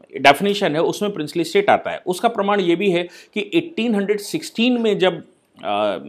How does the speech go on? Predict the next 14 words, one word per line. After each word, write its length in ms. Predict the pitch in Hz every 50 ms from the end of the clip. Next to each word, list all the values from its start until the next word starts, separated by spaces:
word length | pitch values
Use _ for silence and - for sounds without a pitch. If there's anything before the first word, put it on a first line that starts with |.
| - - - 55 - _ _ - - - - _
भारत 440 | 104 95 - - 139 151 170 170 -
का 140 | - 190 190
और 480 | 185 165 156 156 156 156 139 - - - -
मतलब 240 | 135 131 143 156 - - 131
ब्रि-, 200 | 120 135 143 139
ब्रिटिश 320 | 117 139 147 175 170 -
ईस्ट 240 | 170 151 - - 156
इंडिया 180 | 165 175 170 160
कंपनी 360 | 156 156 143 139 - 175 185
का 100 | 175 180
और 400 | 175 175 170 165 156 151 143 - -
राजा 320 | 117 113 120 139 156 175
का 160 | 170 - 170 160
जो, 340 | 151 160 165 160 151 151